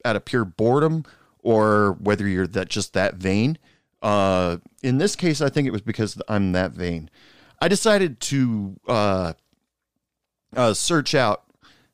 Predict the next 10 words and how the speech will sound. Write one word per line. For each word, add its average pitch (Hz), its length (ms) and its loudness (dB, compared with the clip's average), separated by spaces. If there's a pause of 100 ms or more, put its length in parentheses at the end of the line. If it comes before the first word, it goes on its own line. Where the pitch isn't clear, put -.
Hey 143 140 2
Bartender 127 440 2
Podcast 110 580 0
on 92 380 0
Google 104 480 0
and 101 180 -2
see 131 160 -2
what 123 220 -2
came 104 240 -4
out. - 280 -6